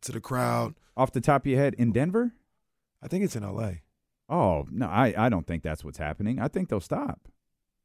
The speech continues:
Speaker 1: Yeah, in L A?
Speaker 2: Yeah, I think they'll
Speaker 1: In the,
Speaker 2: stop.
Speaker 1: in, like, when he scores the bucket?
Speaker 2: Yeah.
Speaker 1: I don't know if they'll stop when he scores the bucket. I think it's gonna be on the first stoppage of play, like, first, the, the next commercial. And coming out of the commercial, they'll announce it, standing ovation.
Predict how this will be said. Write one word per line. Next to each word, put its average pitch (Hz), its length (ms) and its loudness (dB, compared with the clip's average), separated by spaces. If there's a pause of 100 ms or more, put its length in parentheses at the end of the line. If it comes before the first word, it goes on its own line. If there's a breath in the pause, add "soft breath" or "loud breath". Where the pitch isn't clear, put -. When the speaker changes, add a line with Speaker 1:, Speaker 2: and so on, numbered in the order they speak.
Speaker 1:
Yeah, 135 220 2
in 110 80 -2
L 117 180 0
A? 151 160 -2 (340)
Speaker 2:
Yeah, 143 200 4
I 151 40 2
think 208 180 0
they'll 185 100 2
Speaker 1:
In 190 80 8
the, 175 100 6
Speaker 2:
stop. 165 120 2
Speaker 1:
in, 165 120 4
like, 165 220 4
when 160 220 4
he 165 100 6
scores 165 340 2
the 143 80 0
bucket? 165 360 4
Speaker 2:
Yeah. 113 280 0 (140)
Speaker 1:
I - 120 -8
don't 185 120 4
know 156 80 6
if 123 80 0
they'll 131 100 0
stop 117 260 -2
when 110 80 -4
he 107 40 -4
scores 107 300 -6
the - 60 -14
bucket. 90 380 -18 (1000)
I 143 80 -4
think 147 180 0
it's 127 100 2
gonna 127 140 -2
be 127 60 2
on 123 100 0
the 110 60 -4
first 117 260 -4
stoppage 107 380 -8
of 101 60 -12
play, 95 300 -6
like, 87 220 -8
first, - 280 -6 (280 soft breath)
the, 127 140 -2
the 131 160 -2
next 120 300 -2
commercial. 110 520 -6 (640)
And 120 100 -6
coming 131 280 2
out 120 140 4
of 113 80 -2
the 107 60 -4
commercial, 107 560 -6 (400)
they'll 117 180 -2
announce 110 380 -2
it, 107 160 -6
standing 110 420 -4
ovation. 104 640 -4